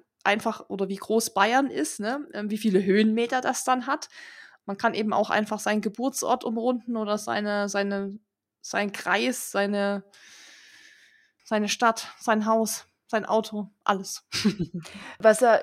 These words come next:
Speaker 2: irgendwie gefühlt dieses Jahr super trendig war, war ja auch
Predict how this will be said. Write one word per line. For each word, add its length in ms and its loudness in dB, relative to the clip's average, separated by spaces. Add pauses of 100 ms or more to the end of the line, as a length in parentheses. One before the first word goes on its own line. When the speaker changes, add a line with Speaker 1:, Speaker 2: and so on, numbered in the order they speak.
(120)
Speaker 2:
irgendwie 240 4
gefühlt 420 2
dieses 260 2
Jahr 140 8
super 300 4
trendig 580 2
war, 300 4
war 160 4
ja 220 6
auch 420 6